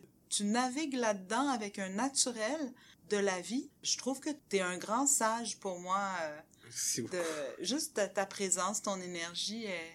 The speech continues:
Speaker 1: est vraiment, euh,
Speaker 2: Merci.
Speaker 1: enrichissante.
Speaker 2: Merci beaucoup, merci,
Speaker 1: Donc, euh,
Speaker 2: vraiment, merci.
Speaker 1: je suis contente de te rencontrer.
Speaker 2: Moi aussi, moi aussi, merci beaucoup.
Speaker 1: Merci, Amara.
Speaker 2: Merci beaucoup à vous aussi. Merci.
Speaker 1: Merci encore de votre écoute.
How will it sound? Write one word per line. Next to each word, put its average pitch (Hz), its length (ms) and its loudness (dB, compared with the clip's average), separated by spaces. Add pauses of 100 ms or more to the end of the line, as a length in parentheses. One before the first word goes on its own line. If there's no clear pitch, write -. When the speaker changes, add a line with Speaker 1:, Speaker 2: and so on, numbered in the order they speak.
(120)
Speaker 1:
est 180 140 -6
vraiment, 190 300 -6 (140)
euh, 175 220 -6 (400)
Speaker 2:
Merci. 123 180 -4
Speaker 1:
enrichissante. 180 840 2 (160)
Speaker 2:
Merci 113 360 -2
beaucoup, 110 420 -16 (100)
merci, 107 300 0
Speaker 1:
Donc, 98 80 -6
euh, 98 80 -14
Speaker 2:
vraiment, 104 120 -14 (100)
merci. - 120 -14
Speaker 1:
je - 40 -4
suis - 100 -8
contente 196 400 -4
de 180 60 -4
te 175 100 -12
rencontrer. 160 560 -16
Speaker 2:
Moi 120 180 -6
aussi, 107 380 2 (320)
moi 104 180 -18
aussi, - 280 -4
merci 98 260 -2
beaucoup. 101 280 -18 (420)
Speaker 1:
Merci, 165 460 -2
Amara. 156 240 -8 (440)
Speaker 2:
Merci 110 300 0
beaucoup 107 240 -6
à 101 40 -8
vous 101 220 -12
aussi. - 220 -6 (600)
Merci. - 240 -8 (1000)
Speaker 1:
Merci 214 320 4
encore 226 320 10
de 233 80 8
votre 190 260 2
écoute. 226 340 6